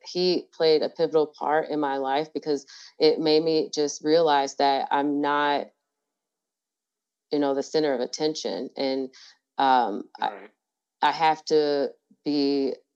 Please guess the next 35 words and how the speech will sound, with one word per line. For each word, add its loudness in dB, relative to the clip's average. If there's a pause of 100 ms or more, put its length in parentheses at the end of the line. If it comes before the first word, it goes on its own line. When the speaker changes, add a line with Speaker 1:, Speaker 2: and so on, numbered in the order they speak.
(120)
Speaker 1:
the -8
person -2
that 0
I 2
want -2
everyone 0
else -4
around -2
me 0
to -4
be -2
first -2
before -4
I -6
can -8
be -2
anything -4
else. -6 (480)
Um, 0
I -2
really 0
love 0
Michael -8
Jackson. -6
Just, -10
he -12
just -6
is -6
a -4
ver-, -2 (120)
very 2
powerful -4
song, -6 (140)
uh, -6 (360)
writer 0